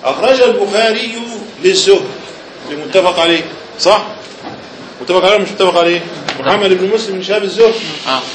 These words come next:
Speaker 1: و-، و-، ثم البخاري خرج لمين؟ خرج لمين؟ للزهد. ومسلم خرج لمين؟ للزهد. هذا لا خلاف فيه. في واحد اسمه حس-، سفيان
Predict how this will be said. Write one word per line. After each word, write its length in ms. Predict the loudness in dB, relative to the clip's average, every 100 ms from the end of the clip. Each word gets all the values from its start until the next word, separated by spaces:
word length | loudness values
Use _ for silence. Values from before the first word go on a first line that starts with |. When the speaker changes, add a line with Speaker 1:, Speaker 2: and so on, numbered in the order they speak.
| 0
Speaker 1:
و-، 560 | 4 6 4 2 2 2
و-، 60 | 0 -6 -12 -18 -6 6
ثم 340 | 6 6 2 2 0 -4 -14 -16 -16 -16 -18 -18 -14 -12 -4
البخاري 340 | 4 6 6
خرج 380 | 4 2 2 0
لمين؟ 360 | 2 0 0 -8 -16 -20 -20 -20 -20 -20 -20 -18 -2
خرج 240 | 2 4 4
لمين؟ 320 | 2 2 0 -4 -14 -18 -16 -8
للزهد. 640 | -6 4 4 4 0 -6 -6 -8 -4
ومسلم 400 | 4 4 4 2
خرج 260 | 2 2 0
لمين؟ 400 | 0 2 2 2 -6 -10 -2
للزهد. 460 | -2 4 4 4 -4 -10 -14 -18 -18 -14 0
هذا 300 | 2 4 2
لا 80 |
خلاف 420 | 2 2 2 0 -4
فيه. 180 | -6 -8 -12 -14 -12 -10 -8
في 120 | -2
واحد 260 | -2 -2 -4
اسمه 200 | -2 -4 -4
حس-، 160 | -6 -6
سفيان 640 | -2 -2 2 2 2 0